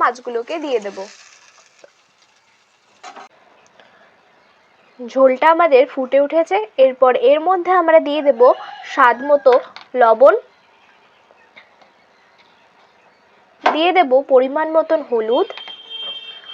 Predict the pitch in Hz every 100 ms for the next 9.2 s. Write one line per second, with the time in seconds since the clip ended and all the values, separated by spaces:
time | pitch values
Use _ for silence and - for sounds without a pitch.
0 | - 233 247 269 349 330 240 240 320 -
1 | _ 240 247 240 247 269 247 254 381 _
2 | 247 226 392 - _ _ _ - 269 262
3 | 381 320 269 247 220 208 202 196 - _
4 | _ _ _ _ _ _ _ _ _ 285
5 | 311 277 240 - - - 277 233 226 233
6 | 285 - 320 330 - _ - - 262 247
7 | 247 254 269 247 226 233 320 247 370 -
8 | _ _ _ _ _ 233 240 302 294 285
9 | 285